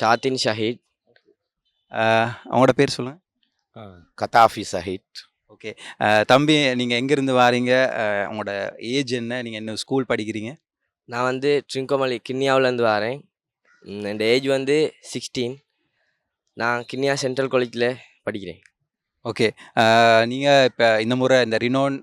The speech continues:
Speaker 2: அஹ், ஸ்போர்ட்ஸ் ஃபியஸ்டால வந்து நீங்க எந்த அகாடமிக்கு விளையாடுறீங்க? So, எவ்வளவு காலமா அந்த அகாடமியில நீங்க விளையாடி வாரீங்க? அதை பத்தி கொஞ்சம் சொல்லுங்க.
Speaker 1: நான் ரினோன் எஃப் சிலாம் விளாட்றேன்.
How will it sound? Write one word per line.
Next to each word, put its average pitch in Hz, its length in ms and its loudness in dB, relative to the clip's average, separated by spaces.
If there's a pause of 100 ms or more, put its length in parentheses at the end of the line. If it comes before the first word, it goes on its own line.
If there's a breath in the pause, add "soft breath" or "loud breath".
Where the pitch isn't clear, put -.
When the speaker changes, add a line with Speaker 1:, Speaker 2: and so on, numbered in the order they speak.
Speaker 2:
அஹ், 110 280 -4
ஸ்போர்ட்ஸ் 131 460 -4
ஃபியஸ்டால 117 460 0
வந்து 117 200 -4
நீங்க 120 160 -4
எந்த 131 420 0
அகாடமிக்கு 131 480 -4
விளையாடுறீங்க? 123 560 0
So, 110 280 -4
எவ்வளவு 131 360 0
காலமா 127 420 4
அந்த 117 220 0
அகாடமியில 117 360 -4
நீங்க 110 180 -8
விளையாடி 110 340 -4
வாரீங்க? 107 260 -2
அதை 107 160 -4
பத்தி 110 160 -6
கொஞ்சம் 101 240 -12
சொல்லுங்க. - 340 -10 (880)
Speaker 1:
நான் 120 600 -6 (220)
ரினோன் 127 560 -4 (640)
எஃப் 123 180 -6
சிலாம் 120 240 0
விளாட்றேன். 110 500 -2